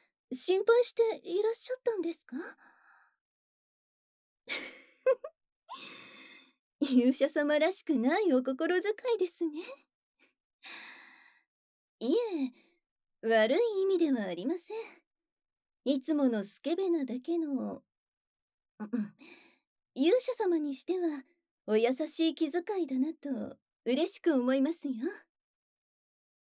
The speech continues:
あ、体調が悪くて伏せっていたわけではありません。ですから、心配いりませんよ。むしろ、ここまで来ていただいて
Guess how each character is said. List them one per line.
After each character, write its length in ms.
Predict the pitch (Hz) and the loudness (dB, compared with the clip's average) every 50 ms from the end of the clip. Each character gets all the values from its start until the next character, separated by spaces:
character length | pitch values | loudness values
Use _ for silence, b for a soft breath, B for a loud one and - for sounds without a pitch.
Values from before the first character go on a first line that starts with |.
| _ _ _ _ _ _ _ - | _ _ _ _ _ _ _ -8
あ、 60 | 208 214 208 202 208 208 208 B B B B B B B B _ _ _ _ _ _ - 214 214 - | -6 -6 -6 -8 -10 -12 -14 B B B B B B B B _ _ _ _ _ _ -12 -12 -4 0
体 260 | 262 247 262 311 311 | 2 4 4 2 2
調 240 | - 370 392 392 381 | 2 2 4 4 4
が 120 | 392 403 | 4 4
悪 260 | 392 403 427 453 453 - | 2 4 4 4 2 2
く 60 | - | 0
て 120 | - 285 | -2 -2
伏 160 | 262 254 - | -2 -2 -2
せ 120 | - - 320 | -4 -4 -4
っ 40 | 392 | -2
て 180 | - - 415 | -2 -2 -2
い 80 | 370 269 | -2 -2
た 120 | - 277 | 0 0
わ 80 | 269 285 320 | 0 0 0
け 120 | - 349 | -2 -2
で 140 | 339 330 302 | -2 -2 -2
は 140 | 269 240 208 | -2 -2 -2
あ 120 | 190 180 | -4 -4
り 140 | 180 214 240 | -4 -2 -2
ま 80 | 302 330 | -2 -4
せ 160 | 320 - - | -6 -10 -14
ん。 220 | 381 381 359 - _ _ _ _ _ _ _ _ _ _ _ _ _ _ _ _ _ - 208 | -14 -14 -14 -16 _ _ _ _ _ _ _ _ _ _ _ _ _ _ _ _ _ 0 2
で 100 | 233 294 | 2 2
す 120 | 330 - | 2 -2
か 120 | - 349 311 | -6 -4 -2
ら、 400 | 269 247 202 190 175 - - - _ _ _ - | -2 -2 -2 -4 -8 -10 -12 -16 _ _ _ -12
心 280 | - - 254 269 285 | -4 0 0 0 0
配 280 | 269 339 339 349 339 330 | 0 0 0 2 2 2
い 40 | 302 | 2
り 120 | 302 311 | 2 0
ま 100 | 320 359 | 0 -2
せ 160 | 370 - 427 | -2 -4 -4
ん 140 | 427 415 330 | -4 -4 -4
よ。 120 | 240 254 339 427 - _ _ _ _ _ _ _ _ _ _ _ _ _ _ _ _ _ _ _ _ _ _ _ _ _ | -6 -6 -8 -8 -10 _ _ _ _ _ _ _ _ _ _ _ _ _ _ _ _ _ _ _ _ _ _ _ _ _
む 100 | 196 214 | -4 -2
し 220 | 262 247 - 339 285 | -2 -2 -4 -6 -6
ろ、 80 | 240 214 208 208 b b b b b b b b b b b _ _ _ _ _ - | -6 -6 -8 -10 b b b b b b b b b b b _ _ _ _ _ -2
こ 140 | - 294 | -2 0
こ 120 | 262 320 339 | 4 4 6
ま 140 | 349 392 403 | 6 6 4
で 120 | 381 330 | 2 -2
来 120 | - - | -2 -4
て 140 | - - 370 | -2 -2 0
い 120 | 339 294 262 | 0 0 -2
た 120 | 254 269 | -2 -2
だ 80 | 262 277 | -2 -4
い 120 | 285 269 | -6 -8
て 180 | - _ - | -10 _ -10